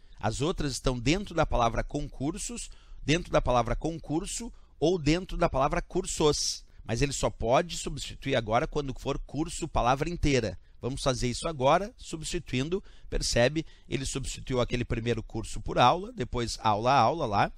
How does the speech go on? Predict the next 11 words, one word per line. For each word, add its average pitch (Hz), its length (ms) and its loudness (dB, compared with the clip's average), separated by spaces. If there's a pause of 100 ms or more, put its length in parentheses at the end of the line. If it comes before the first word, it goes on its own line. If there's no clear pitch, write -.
(240)
mas 123 220 -2
onde 190 240 -4
tinha 165 300 -4
curso 127 420 -6
dentro 156 320 0
da 147 140 2
palavra 123 340 2
concursos 123 720 -6
ele 120 160 0
não 117 180 -2
substituiu, 160 720 -2